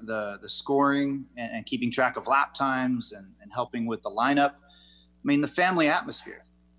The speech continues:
And, and so with my little brother, we, we always just made a joke that he was my crew chief, helping me out in racing.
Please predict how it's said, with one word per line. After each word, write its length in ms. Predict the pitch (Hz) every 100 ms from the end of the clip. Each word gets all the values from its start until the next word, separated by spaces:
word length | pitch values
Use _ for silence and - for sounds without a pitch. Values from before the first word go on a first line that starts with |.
| _ _ -
And, 140 | 131 131
and 160 | 127
so 220 | - 147
with 140 | 139 135
my 100 | 135
little 240 | 151 147
brother, 560 | 113 143 151 139 120 110 120
we, 180 | 127 127
we 160 | 127
always 300 | 123 123 120
just 220 | - -
made 160 | 123 120
a 60 | 110
joke 340 | 110 143 -
that 140 | 113
he 80 | 120
was 180 | 123 117
my 140 | 113
crew 240 | 104 - 185
chief, 420 | - 110 104 - _ _ _ -
helping 340 | 131 131 123
me 180 | 160 160
out 240 | 120 113
in 80 | 104
racing. 540 | 107 107 - 120 123